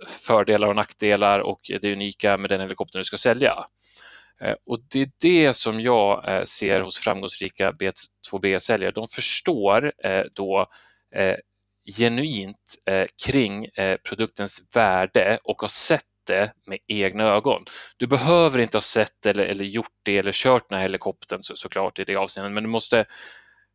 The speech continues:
i alla fall, eh, att den motparten som du säljer till måste i alla fall få den känslan att, att fallet är så. Det innebär att för att lyckas så är det vetgirighet. Eh, eh, du behöver, eh,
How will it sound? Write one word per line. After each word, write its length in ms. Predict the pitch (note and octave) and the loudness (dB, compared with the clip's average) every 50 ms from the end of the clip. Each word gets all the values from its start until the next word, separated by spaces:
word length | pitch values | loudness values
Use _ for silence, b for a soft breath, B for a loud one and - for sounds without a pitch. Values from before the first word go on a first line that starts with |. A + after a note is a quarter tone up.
| _ _ _ _ - | _ _ _ _ -2
i 120 | - A#2+ B2 | 2 4 4
alla 160 | A#2+ A#2+ B2 | 4 4 2
fall, 480 | - - - C#3 B2 A#2 A2+ A2 G#2 - _ - | 0 4 6 8 8 8 6 4 -2 -10 _ 0
eh, 360 | - G#2+ G#2 G#2 G#2 G2+ G2 - _ _ _ _ _ _ _ _ _ _ _ _ _ _ _ _ _ - | 2 4 6 6 6 4 2 0 _ _ _ _ _ _ _ _ _ _ _ _ _ _ _ _ _ 0
att 300 | - G#2+ G#2 - - - _ | 0 0 0 0 -6 -20 _
den 420 | - - A2+ A2 G#2 G#2 G#2 G#2 - | 0 2 4 4 2 0 -4 -8 -6
motparten 540 | A2 A#2 A#2 G#2+ _ - - C3+ B2+ - G#2+ | -6 -6 -6 -8 _ 2 2 2 4 2 -2
som 100 | A#2 G#2 | -4 -4
du 60 | G2 | -2
säljer 320 | - - C#3+ C#3 A2+ G2+ | 0 2 4 4 4 2
till 300 | F#2+ - F2+ F#2 F#2+ F#2 - _ _ | 0 0 -2 -4 -4 -6 -12 _ _
måste 440 | _ - G2+ G2+ F2+ - - - G2 | _ -12 -10 -10 -8 -6 -2 0 0
i 60 | F#2 | 0
alla 280 | F#2+ - G2 F#2+ F#2+ | 2 0 0 0 -2
fall 280 | F#2+ - G2 F#2+ F#2 F2 - - | -2 -2 -2 -4 -4 -4 -10 -8
få 160 | - G#2 G2 | -4 -4 -4
den 140 | - - - | -4 -4 -4
känslan 640 | - - - B2 G2+ F#2 F2+ - - - C3+ G#2+ F#2+ F#2 | -2 0 0 0 0 -2 -6 -8 -4 0 0 0 0 -2
att, 160 | F2+ F2+ - _ _ | -8 -12 -12 _ _
att 140 | - - - | -14 -12 -8
fallet 420 | - - B2 A2+ G2 - - _ - | -4 0 0 0 0 -2 -8 _ -2
är 220 | - D3+ B2+ F2+ D#2+ | 0 2 2 2 0
så. 300 | - - - - - - _ _ _ _ _ _ _ _ _ - - _ | -2 -6 -6 -6 -8 -8 _ _ _ _ _ _ _ _ _ -20 -16 _
Det 80 | - C#3 | -4 0
innebär 500 | D3 D#3 C#3 B2 B2 B2 D#3 D3+ A#2+ G#2+ | 0 2 2 2 2 4 6 6 6 6
att 260 | G#2 G#2+ A2 - - - - - _ _ _ _ b b b - | 6 4 2 2 0 -8 -20 -20 _ _ _ _ b b b -4
för 100 | - D#3 | -4 -2
att 100 | - E3 | 0 0
lyckas 280 | D3+ - - D3 C3 | 0 0 0 0 2
så 80 | - B2+ | 4 4
är 100 | B2+ C#3+ | 4 4
det 80 | F3 | 4
vetgirighet. 1040 | C#3 C#3 C#3+ A#2 G2+ _ - - A2+ A#2 A#2 A#2 B2 E3 D3 F#2+ - _ - - - - | 2 2 2 0 0 _ -8 -8 -2 0 2 2 2 2 2 0 0 _ -20 -18 -8 -2
Eh, 320 | - G2 F#2+ G2 G2 F#2+ - _ _ b b b b b b b b - G2+ | 0 2 2 2 0 -2 -4 _ _ b b b b b b b b -2 0
eh, 220 | G2 G2 G2 G2 | 2 2 2 2
du 360 | G2+ A2+ B2 B2 A#2+ A#2 A#2 | 0 -2 -2 0 -2 -2 -4
behöver, 880 | A#2 A#2 - G#2+ A#2+ C3 B2+ A#2+ A2+ A#2 A#2 A2+ G#2+ A2 A2 - - - | -2 0 0 2 4 4 4 4 4 4 4 4 4 2 -2 -2 -4 -2
eh, 240 | A2+ G#2+ G#2+ G#2+ G#2+ | 0 2 2 2 0